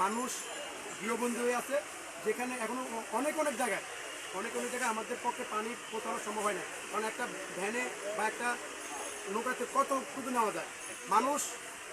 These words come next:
বিল্ডিংয়ে বিল্ডিংয়ে হাত, হাত দাঁড়িয়ে আছে এক গ্লাস, এক বোতল পানির জন্য। এই পরিস্থিতিতে এখন কিন্তু ফেনী শহর দিয়ে কিন্তু, ফেনী শহরে কিন্তু পানি নেমে যাচ্ছে। সেক্ষেত্রে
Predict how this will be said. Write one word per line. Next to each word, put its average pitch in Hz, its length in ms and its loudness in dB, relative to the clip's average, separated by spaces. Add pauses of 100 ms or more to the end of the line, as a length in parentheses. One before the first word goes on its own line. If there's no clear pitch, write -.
(120)
বিল্ডিংয়ে 262 340 2
বিল্ডিংয়ে 269 420 2
হাত, 311 140 10 (480)
হাত 208 200 10 (560)
দাঁড়িয়ে 240 260 4
আছে 214 160 0
এক 214 180 2
গ্লাস, 226 180 2 (240)
এক 220 120 0 (440)
বোতল 214 260 0 (720)
পানির 202 240 0
জন্য। 175 160 0 (680)
এই 269 180 6
পরিস্থিতিতে 285 440 2 (460)
এখন 277 240 2
কিন্তু 277 260 -2
ফেনী 269 260 4
শহর 269 220 10
দিয়ে 285 200 -4
কিন্তু, 277 240 -4
ফেনী 247 160 0 (140)
শহরে 240 220 0
কিন্তু 262 140 -2 (260)
পানি 240 160 2 (460)
নেমে 285 180 6
যাচ্ছে। 240 280 6 (420)
সেক্ষেত্রে 254 380 0